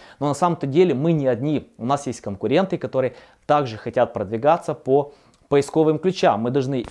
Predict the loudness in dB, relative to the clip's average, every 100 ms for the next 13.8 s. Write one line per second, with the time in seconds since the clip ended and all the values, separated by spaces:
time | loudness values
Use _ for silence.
0 | -4 0 2 0 -2 -2 0 2 2 -2
1 | -14 -20 _ 0 2 2 0 0 0 0
2 | -4 -2 0 0 -2 -4 -2 0 -2 -4
3 | -20 _ _ -8 -2 2 4 2 0 -10
4 | _ _ _ _ _ _ 0 4 4 4
5 | 0 -4 -8 -2 2 2 2 -2 2 2
6 | 2 -2 -2 0 2 4 4 2 0 -6
7 | -6 -6 -4 -2 -2 -2 -2 -4 -2 -2
8 | -2 -4 -6 -4 -4 2 4 2 -2 -20
9 | -12 -2 0 0 -2 -4 -4 -6 -10 -16
10 | -2 2 4 4 2 0 2 2 2 2
11 | 2 2 0 2 2 2 -2 0 2 2
12 | 0 -2 -2 -2 -4 -2 0 0 -4 -6
13 | -10 -10 -6 -6 0 0 -2